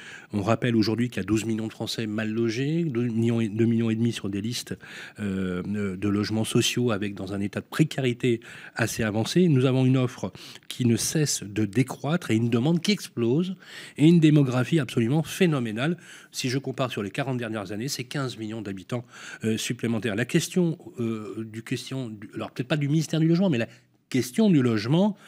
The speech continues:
elle reste toujours en suspens. On voit un peu se dessiner le cadre politique actuel, sous tension, c'est très clair. Euh, première question que je vous pose, est-ce qu'il y a un marqueur de l'exécutif actuel à vouloir,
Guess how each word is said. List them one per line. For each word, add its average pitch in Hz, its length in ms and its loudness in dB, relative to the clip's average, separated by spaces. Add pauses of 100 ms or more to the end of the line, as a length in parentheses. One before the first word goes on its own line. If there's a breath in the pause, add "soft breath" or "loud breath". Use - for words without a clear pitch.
(360 loud breath)
elle 156 100 4
reste 165 340 2
toujours 180 380 2
en 160 140 2
suspens. 185 480 -2
On 143 100 0
voit 135 200 -4
un 127 80 -4
peu 139 180 -6
se - 100 -8
dessiner 135 460 -6
le 113 120 -6
cadre 113 320 -8
politique 110 460 -10
actuel, 170 400 -6 (240 loud breath)
sous - 220 -4
tension, 156 440 -4
c'est - 140 -10
très 113 160 -6
clair. 143 280 -6 (520 loud breath)
Euh, 117 460 0 (240)
première 151 180 0
question 143 280 -4
que 120 40 -4
je 110 60 -8
vous 117 80 -8
pose, 175 300 -6
est-ce 139 140 -4
qu'il 170 200 -4
y 127 80 -4
a 101 80 -6
un 104 40 -10
marqueur 131 600 -8 (580 soft breath)
de 110 140 -2
l'exécutif 127 720 -4
actuel 147 560 -8
à 110 120 -6
vouloir, 127 500 -4